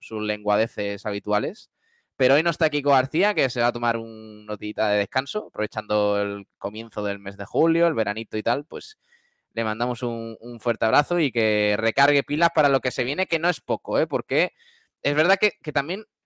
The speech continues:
otro que se va a tomar un poquito de descanso es el Málaga en plena planificación, porque con este fichaje, el de Galilea,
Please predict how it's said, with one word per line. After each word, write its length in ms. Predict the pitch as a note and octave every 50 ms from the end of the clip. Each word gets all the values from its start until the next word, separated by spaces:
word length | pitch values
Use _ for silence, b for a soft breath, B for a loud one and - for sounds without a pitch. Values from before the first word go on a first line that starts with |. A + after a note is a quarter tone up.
| _ _
otro 260 | - E3+ - G3+ G3 -
que 100 | G3+ F#3
se 100 | - G3+
va 100 | G3 F#3+
a 60 | F#3
tomar 300 | F#3+ F#3 F#3 F#3 F#3 - -
un 100 | F3 -
poquito 320 | - F3 F3 E3 - F#3
de 100 | F3+ F3
descanso 400 | F3 F3 - - F#3 F#3 - G#3
es 100 | G3 -
el 160 | F#3 D#3 D3+
Málaga 500 | D3 D3+ D#3+ E3 E3 E3+ D#3+ F#3+ G#3+ - _ _ _ -
en 160 | C3+ C3+ A#2
plena 260 | C#3+ C#3+ D3 D#3+ D3+
planificación, 640 | D3+ D3 D3 C#3 - C3 A2 C3+ - - A3 F#3 B2+
porque 240 | - B2+ A2+ B2 A2+
con 240 | _ - D3 C#3 D3
este 260 | F#3 F#3+ - - A#3+
fichaje, 640 | A3 - G#3+ - - A3+ G#3+ - - D#3+ E3+ - - -
el 160 | D3 D3 C#3+
de 80 | D3+ D3
Galilea, 560 | D#3 D#3 D3+ D3+ D3 D#3+ E3 E3+ F#3+ A#3+